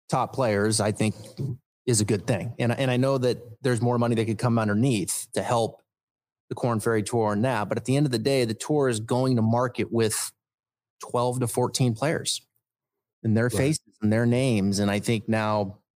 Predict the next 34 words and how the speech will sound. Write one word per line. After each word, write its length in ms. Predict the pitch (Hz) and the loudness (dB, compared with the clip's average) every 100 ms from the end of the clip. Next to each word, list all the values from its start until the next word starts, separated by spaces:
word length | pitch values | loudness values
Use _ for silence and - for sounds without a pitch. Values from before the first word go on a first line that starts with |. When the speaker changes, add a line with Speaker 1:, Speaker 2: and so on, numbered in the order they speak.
| _ - | _ -4
Speaker 1:
padding 320 | 123 117 107 | 0 0 2
that 300 | 98 92 - - - - 113 - _ | 0 0 -4 -10 -20 -12 -12 -12 _
is 120 | 120 104 | -2 0
the 120 | 107 | 2
right 280 | 110 107 - | 2 0 0
thing 280 | 113 107 | 2 2
to 160 | - 107 | 2 0
do, 280 | 107 113 110 | 2 2 2
even 380 | 131 131 127 113 | 2 2 2 0
if 260 | - 123 - | -2 -2 0
it 200 | 120 117 | -2 0
does 260 | 120 120 - | 0 0 -2
feel 320 | - 120 110 | 0 2 2
a 60 | |
bit 200 | 101 113 117 | 2 0 2
reactionary. 720 | 104 98 101 - 82 - 113 - 113 - - - _ _ _ _ _ _ _ _ _ - | 2 0 -2 -2 0 -2 -6 -14 -16 -16 -18 -20 _ _ _ _ _ _ _ _ _ -2
Speaker 2:
No, 140 | 127 | 0
I 100 | 117 | 0
agree. 300 | 110 95 98 - - _ _ _ _ _ - | 0 0 0 -2 -12 _ _ _ _ _ -4
Yeah, 100 | 107 | -2
I 40 | |
think 160 | 107 113 | 0 2
the, 220 | 107 98 - - | 2 0 -4 -2
the 240 | 113 107 127 | 2 2 2
biggest 280 | 143 160 - | 0 2 0
concern 480 | 113 120 110 104 98 | 0 2 2 2 2
long-term 440 | 117 127 - 101 | 0 0 0 0
would 100 | 98 | 2
be 100 | 104 | 2
the 100 | 98 | 2
feeder 320 | - 117 101 | 2 2 2
systems, 580 | - 98 - 101 95 - | 2 0 2 2 2 2
because 300 | 101 95 98 | 2 2 2
if, 240 | 98 - | 0 -2